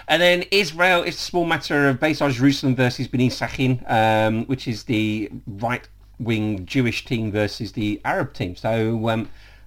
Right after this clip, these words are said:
that'll be one to keep your eye on this weekend, folks. In Spain, uh, it's very close at the top. So all teams play thirty-four points. Atletico Madrid are top on seventy-six. Then it's Real Madrid and Barcelona on seventy-four, Sevilla on seventy, uh,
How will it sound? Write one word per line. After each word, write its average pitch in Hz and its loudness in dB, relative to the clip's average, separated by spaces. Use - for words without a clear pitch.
that'll - 0
be - -6
one 87 -6
to - -18
keep 101 -6
your 98 -6
eye 98 -2
on 98 -4
this 101 -6
weekend, 117 -4
folks. - -4
In 233 4
Spain, 262 2
uh, 160 2
it's 151 -4
very 214 0
close 147 -2
at 139 -6
the 123 -8
top. 180 -2
So - -6
all 190 0
teams 185 -4
play 151 -2
thirty-four 143 -2
points. 185 -2
Atletico 160 0
Madrid 156 0
are 135 2
top - -6
on 127 -2
seventy-six. - -4
Then 151 2
it's 143 -2
Real 143 4
Madrid 135 2
and 131 4
Barcelona 127 0
on 113 -2
seventy-four, - -2
Sevilla 151 2
on 139 4
seventy, 160 -2
uh, - 6